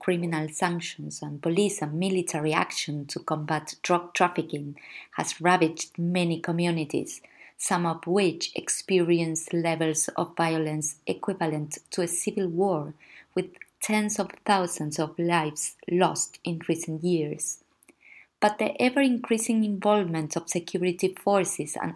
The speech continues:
unarmed forces has not achieved, achieved the goal of these policies, which is to reduce the supplies of prohibited substances.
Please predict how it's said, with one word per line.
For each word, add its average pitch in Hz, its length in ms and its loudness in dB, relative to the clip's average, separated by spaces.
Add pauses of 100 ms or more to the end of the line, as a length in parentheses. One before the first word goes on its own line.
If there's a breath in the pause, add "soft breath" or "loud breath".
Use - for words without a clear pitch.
unarmed 175 720 -4
forces 190 680 -4 (380 loud breath)
has - 260 -2
not 202 200 -4
achieved, 196 500 0 (280)
achieved 180 440 0
the 180 100 4
goal 180 580 4
of - 220 -2
these 170 220 -4
policies, - 640 -2 (300 loud breath)
which 226 200 2
is 226 160 0
to 233 140 2
reduce 240 400 4
the 240 120 -4
supplies 226 680 4
of 180 200 -2
prohibited 180 640 2 (200)
substances. - 960 -2